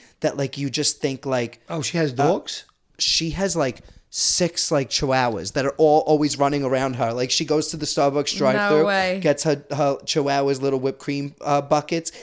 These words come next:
Speaker 1: and they all run on her lap. And sh-, like, on her, she's always wearing no
Speaker 3: No.
Speaker 1: clothes. They run on her sexy lap, and then
Speaker 3: <laughs>
Speaker 1: she's
Speaker 3: Her
Speaker 1: just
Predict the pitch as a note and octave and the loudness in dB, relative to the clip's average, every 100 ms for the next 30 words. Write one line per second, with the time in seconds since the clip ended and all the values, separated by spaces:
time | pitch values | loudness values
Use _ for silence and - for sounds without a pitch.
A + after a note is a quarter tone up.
0 | - D#3+ D3 D3 D3 C#3+ C#3 C#3 C#3+ C#3 | -8 -4 -2 0 0 0 0 -2 -2 -4
1 | C#3+ C#3+ C3 - C#3+ C3 - - D3 - | -4 -4 -4 -8 -6 -4 -4 0 -2 0
2 | D3+ C#3+ E3 - E3 D3 D3+ D3+ D3+ C#3+ | -4 -4 -6 -4 -2 0 0 2 2 4
3 | C#3+ D#3+ D3+ C3 B2+ - A#4 G4 E4+ E3 | 4 6 6 6 4 2 -2 -2 0 2
4 | D3+ D#3 D#3+ E3 - D3+ - F3 D#3 D3 | 2 0 0 0 0 0 0 0 2 2
5 | C#3+ - D#3 D3 D3 C#3+ - F#4+ - D#3 | 0 -2 -2 -2 0 2 4 4 4 2